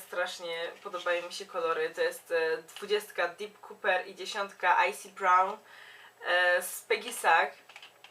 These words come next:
Dobrze mówię? Z Peggy Sag? Sagę? Sorry. <laughs> Nie wiem. E, w każdym razie są to takie siedmiomililitrowe tubki. Kolor właśnie to jest ten dwadzieścia Deep Cooper.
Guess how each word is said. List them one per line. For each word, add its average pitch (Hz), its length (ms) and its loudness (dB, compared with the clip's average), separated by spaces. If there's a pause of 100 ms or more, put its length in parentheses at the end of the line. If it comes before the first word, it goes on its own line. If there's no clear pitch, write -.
(460)
Dobrze 185 280 -6
mówię? 202 320 -6
Z - 60 -18
Peggy 196 260 -10
Sag? 202 380 -6 (560)
Sagę? 196 460 -8 (420)
Sorry. 175 480 -2 (580)
<laughs> - 520 -2
Nie 196 120 -2
wiem. - 220 2 (440)
E, 190 260 6
w 190 100 -4
każdym 208 260 0
razie 214 180 4
są 208 180 -8
to - 100 -16
takie 208 220 -6
siedmiomililitrowe 208 1120 -4 (360)
tubki. 175 520 0 (880)
Kolor 208 380 4
właśnie 190 300 -8
to 190 120 -10
jest 190 140 -6
ten 175 140 -4
dwadzieścia 175 760 -6 (720)
Deep 180 140 -14 (380)
Cooper. 156 640 -8